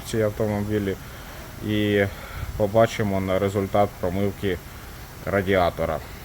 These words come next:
на яку температуру він вийде. Поїхали. Перше підключення зробили ві-, н-, на мотор і є трохи бруду,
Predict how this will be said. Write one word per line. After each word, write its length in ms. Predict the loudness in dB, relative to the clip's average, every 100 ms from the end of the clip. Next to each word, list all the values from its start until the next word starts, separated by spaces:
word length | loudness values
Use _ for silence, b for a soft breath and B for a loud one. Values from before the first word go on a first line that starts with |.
| -10
на 80 | -4
яку 220 | -4 -2
температуру 720 | -4 -2 -2 0 0 0 0 0 -2
він 140 | -2
вийде. 320 | -2 -4 -6 -8 -10 -14 -6
Поїхали. 460 | 0 0 0 -4 -8 -8 -14 -14 -10
Перше 260 | 0 0
підключення 800 | 2 0 2 4 4 4 4 4
зробили 540 | 4 2 2 2 4 4
ві-, 300 | 2 0 -2
н-, 360 | -2 -2 -2
на 160 | 0 0
мотор 500 | 0 2 6 6 6 0 -10 -10 -10 -8 -2
і 100 | 0 2 4 2 -2 -2 0 4
є 180 | 6 6
трохи 300 | 6 4 4 4 6
бруду, 380 | 6 6 6